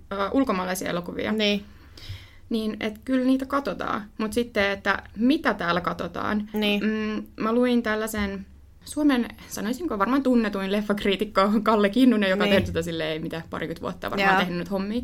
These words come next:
Speaker 1: Niin se oli kirjoittanut, tää on netissä Apulehden sivuilla, mutta olisikohan tää Imakes julkaistu alun perin, en tiedä. Mut, ähm,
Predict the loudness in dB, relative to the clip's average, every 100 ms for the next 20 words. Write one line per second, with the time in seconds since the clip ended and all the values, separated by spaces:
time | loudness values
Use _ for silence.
0 | -6 -10 -10 -14 -20 -20 -8 -4 -2 -2
1 | 0 -2 -4 -4 -4 -4 -6 -10 -18 -14
2 | -6 -4 -2 -2 -4 -4 -4 -4 -8 -18
3 | -18 -6 -2 -2 -2 -2 -4 -6 -4 -2
4 | -2 -2 -2 -6 -4 -4 -2 -2 -2 -4
5 | -6 -10 -10 -10 -10 -10 -10 -8 -8 -8
6 | -8 -6 -4 -2 0 0 0 -2 -6 -10
7 | -10 -8 -10 -12 -12 -6 -6 -4 -4 0
8 | 0 0